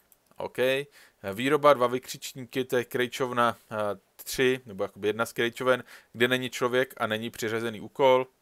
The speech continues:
takže to nevyřeším, dokud nemám lidi. A služby, dva nepostavené stánky. Zase, já mám ale zaměstnaných všech šedesát tři lidí z třiašedesáti možných,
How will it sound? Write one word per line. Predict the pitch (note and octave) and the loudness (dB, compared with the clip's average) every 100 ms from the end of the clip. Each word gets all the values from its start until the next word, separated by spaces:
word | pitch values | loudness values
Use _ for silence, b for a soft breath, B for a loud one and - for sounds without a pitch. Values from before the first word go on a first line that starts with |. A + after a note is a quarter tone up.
| _ - | _ -6
takže | F#2+ G#2 | -6 -6
to | - A2+ G#2+ - | -4 -2 -2 -2
nevyřeším, | A#2 C3 C#3 C3+ C#3 | 0 2 2 -2 -4
dokud | A#2 C3 A#2 | -8 -8 -6
nemám | G#2+ G2+ | -6 -4
lidi. | C3+ D#3+ D#3+ B B B B | -2 -2 -4 B B B B
A | - A2+ | 2 2
služby, | G#2 - C3 C#3 C3+ D3 C#3 b b - | 2 -4 -4 -4 4 4 4 b b -18
dva | G2 A#2 B2+ C3 B2 | 2 10 10 8 2
nepostavené | A2+ A2 B2 - A#2 A2 A2+ | -2 -2 -6 0 2 2 -2
stánky. | - G#2+ G#2+ G2 F#2+ | 0 0 0 -2 0
Zase, | B2+ - G2 B B - | 0 2 -2 B B -2
já | A2 | 0
mám | C3+ | 2
ale | C3+ | 2
zaměstnaných | B2+ B2+ C3 C3+ C3 C3 B2 - | 2 0 -4 -6 -6 -8 -10 -14
všech | - D3 C3+ - | -2 2 2 2
šedesát | B2 B2+ C3+ B2 | -4 -4 -2 -2
tři | - A#2 | -4 -8
lidí | A2+ A#2 A#2 | -8 -8 -12
z | - | -12
třiašedesáti | - - B2 - A#2 - A#2+ A2+ G#2+ | -10 2 2 2 -4 0 0 0 -6
možných, | G2 B2 A#2+ B2 A#2+ | -4 -4 -4 -6 -8